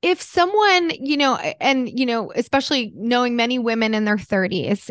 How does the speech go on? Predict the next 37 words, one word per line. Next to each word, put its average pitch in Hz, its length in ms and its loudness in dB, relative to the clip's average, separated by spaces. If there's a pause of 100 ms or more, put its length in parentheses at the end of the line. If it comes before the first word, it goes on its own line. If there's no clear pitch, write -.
and 196 520 2
their 208 220 0
late, 202 300 -4
even 220 280 0
pushing 214 360 0
late 196 240 -2
thirties, 190 640 -2 (160)
getting 214 360 0
tests, - 760 -6 (380)
um, 190 540 2 (400)
for 240 120 2
egg 240 240 0
counts 202 460 0
and 208 120 2
going 233 240 2
through 226 180 0
this, 208 180 -2
like, 202 120 0
sort 208 180 -2
of 196 80 -2
fertility 202 960 -2 (320)
zone, 202 720 0
going 214 220 2
into 220 200 2
this 202 200 -2
fertility 185 480 -2
zone 190 380 -2 (280)
to - 80 -4
see 339 300 4
if 277 140 2
it's, - 360 -2
you 208 140 0
know, 185 120 4
a 190 40 4
possibility, 233 760 2
but 185 220 0
also 208 920 4